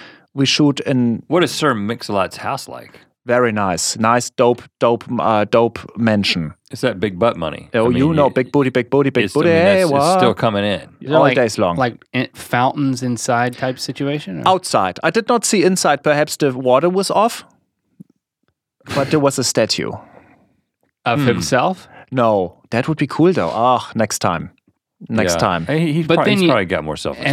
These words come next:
Speaker 3: and then,
Speaker 2: than that.
Speaker 3: but then you, you know, the parameters are you have to shoot. This is like your rental car or your car?
Speaker 1: Rental, rental car. Yeah, rental
Speaker 3: Rental car.
Speaker 1: car. Yeah, yeah, Suburban or what? Yeah.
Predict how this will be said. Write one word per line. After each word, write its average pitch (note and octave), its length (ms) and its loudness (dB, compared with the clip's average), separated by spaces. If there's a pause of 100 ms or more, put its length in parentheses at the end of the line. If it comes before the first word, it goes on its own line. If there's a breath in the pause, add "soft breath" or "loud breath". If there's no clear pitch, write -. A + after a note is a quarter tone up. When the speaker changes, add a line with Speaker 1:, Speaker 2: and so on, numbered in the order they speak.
Speaker 3:
and - 80 -
then, E3+ 180 2
Speaker 2:
than D3+ 60 -2
that. C#3 140 -10
Speaker 3:
but C#3 160 -2
then D3+ 200 2
you, C3+ 160 4 (120)
you B2+ 200 -2
know, A2+ 120 0
the G#2+ 80 -2
parameters C3 440 0
are G#2 100 2
you G#2 120 0
have G#2+ 120 -6
to A2+ 60 -12
shoot. A#2+ 340 -4
This C#3 280 -4
is B2+ 120 -2
like B2+ 180 0
your A2 120 0
rental B2 280 0
car D3 320 2
or A#2 40 2
your A#2 180 2
car? C3 460 2
Speaker 1:
Rental, C#3 340 0
rental A#2+ 340 2
car. G2+ 460 0
Yeah, G2+ 160 0
rental G#2 120 4
Speaker 3:
Rental B2 180 2
car. B2+ 160 0
Speaker 1:
car. G2+ 200 2
Yeah, G#2 200 0
yeah, G#2+ 160 2
Suburban A2+ 560 -2
or E2+ 80 -8
what? E2 240 -6 (180)
Yeah. G2+ 200 -2